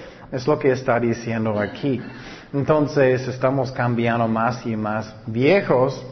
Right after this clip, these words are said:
y vamos a estar en, en, en, en el cielo un día los que son cristianos verdaderos.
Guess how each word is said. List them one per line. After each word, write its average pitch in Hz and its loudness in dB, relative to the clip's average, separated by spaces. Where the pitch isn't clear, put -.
y 131 -8
vamos 131 -2
a 139 -8
estar 104 -6
en, 107 -10
en, 107 -10
en, 101 -10
en 95 -12
el 95 -8
cielo 190 4
un 123 2
día 135 4
los 120 2
que 120 -2
son 110 -8
cristianos 104 -8
verdaderos. 104 2